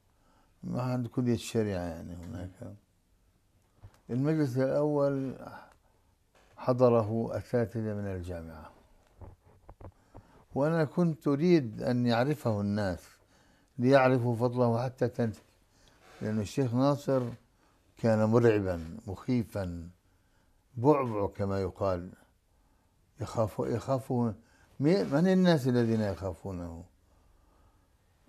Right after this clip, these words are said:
المشايخ والعلماء والدكاترة والأساتذة كلهم كانوا يخافونه، كان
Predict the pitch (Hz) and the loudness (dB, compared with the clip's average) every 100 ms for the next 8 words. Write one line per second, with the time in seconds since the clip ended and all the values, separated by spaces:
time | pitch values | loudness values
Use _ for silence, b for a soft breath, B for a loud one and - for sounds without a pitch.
0 | - 113 110 107 104 101 - 117 131 131 | -6 -2 -2 -2 -2 -4 -2 0 0 -2
1 | - 113 98 98 95 87 87 - - - | -4 -6 -6 -8 -8 -10 -12 -18 -20 -20
2 | _ _ _ _ _ _ 113 107 107 104 | _ _ _ _ _ _ -4 -2 -2 0
3 | 120 127 123 127 117 113 113 110 104 - | 4 4 4 4 6 6 4 0 -4 0
4 | 110 95 101 95 90 - _ _ _ _ | 0 -2 -6 -6 -8 -12 _ _ _ _
5 | _ _ _ - 196 185 175 170 - 156 | _ _ _ 6 8 10 8 6 6 6
6 | 135 117 113 92 101 95 87 87 92 92 | 6 4 2 -2 -2 -4 -4 -6 -10 -14
7 | _ - _ _ _ _ _ _ _ _ | _ -20 _ _ _ _ _ _ _ _
8 | b b b b b 131 131 127 123 | b b b b b 6 6 6 4